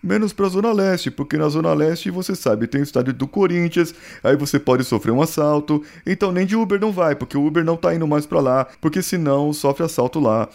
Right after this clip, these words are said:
Então, é, é, é começar desse jeito. Você precisa mudar as suas opções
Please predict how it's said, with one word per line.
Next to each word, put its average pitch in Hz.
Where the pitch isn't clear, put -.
Então, 226
é, 202
é, -
é 202
começar 208
desse 170
jeito. 185
Você 196
precisa 190
mudar 190
as 190
suas 190
opções 214